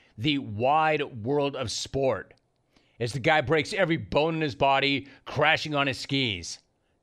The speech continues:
Come on, Bags. It's sports, not sport. Aaron in Iowa.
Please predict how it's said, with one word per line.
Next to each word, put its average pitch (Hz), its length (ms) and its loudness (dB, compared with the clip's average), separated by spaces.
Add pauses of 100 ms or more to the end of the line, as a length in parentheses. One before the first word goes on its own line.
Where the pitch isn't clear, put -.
Come 285 160 2
on, 185 260 4
Bags. 151 600 2 (480)
It's 147 200 -2
sports, - 880 0 (280)
not 131 380 -2
sport. 127 680 0 (1000)
Aaron 127 480 0 (200)
in 117 100 -2
Iowa. 113 600 0